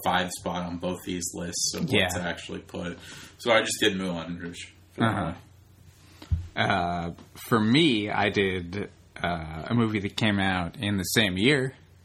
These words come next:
Speaker 2: I did The Others.
Speaker 1: Okay.
Speaker 2: Number five.
Speaker 1: Okay. Uh, I thought about putting The Others, yeah, but I ended up just ceding to Moulin Rouge, even though I haven't seen it in years,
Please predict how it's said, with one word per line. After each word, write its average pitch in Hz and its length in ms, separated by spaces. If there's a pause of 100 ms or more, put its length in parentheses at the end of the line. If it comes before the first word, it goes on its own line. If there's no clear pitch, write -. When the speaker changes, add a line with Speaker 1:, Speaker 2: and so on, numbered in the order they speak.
Speaker 2:
I 104 160
did 104 400
The 98 160
Others. 107 340 (300)
Speaker 1:
Okay. 110 360
Speaker 2:
Number 98 320
five. 90 300 (300)
Speaker 1:
Okay. 92 280 (680)
Uh, 117 200
I 127 180
thought 127 260
about 101 220
putting 101 240
The 90 140
Others, 87 400 (140)
yeah, 87 320
but 98 100
I 104 120
ended 107 260
up 92 180
just 98 160 (320)
ceding 95 420
to 95 120
Moulin 92 400
Rouge, 90 460
even 92 140
though 95 80
I 104 100
haven't 104 220
seen 101 180
it 87 100
in 85 60
years, 85 460